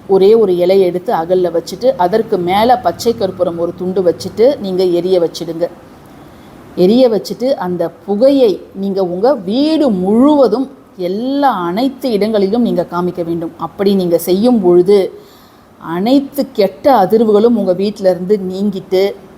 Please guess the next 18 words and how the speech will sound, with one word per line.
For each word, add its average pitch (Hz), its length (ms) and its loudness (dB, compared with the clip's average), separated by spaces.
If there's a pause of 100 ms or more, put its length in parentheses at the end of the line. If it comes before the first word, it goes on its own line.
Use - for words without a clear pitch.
(160)
நல்ல 214 680 4
அதிர்வுகள் 214 420 2
ஏற்படும். 180 600 -2
அந்த 185 460 0
அதிர்வுகளால 226 580 2
அந்த 196 400 2
வீட்ல 233 400 -2
இருக்கிறவங்களுடைய 196 1120 0
மனநிலை 202 800 0
அப்படிங்கிறது 180 960 -2
நன்றாக 180 640 -2
இருக்கும். 185 500 -2 (400)
So, 247 280 2
இன்னைக்கு 226 460 -4
வாய்ப்பு 214 480 0
இருக்கிறவங்க 208 720 0
இதை 180 160 0
அவசியம் 190 680 -2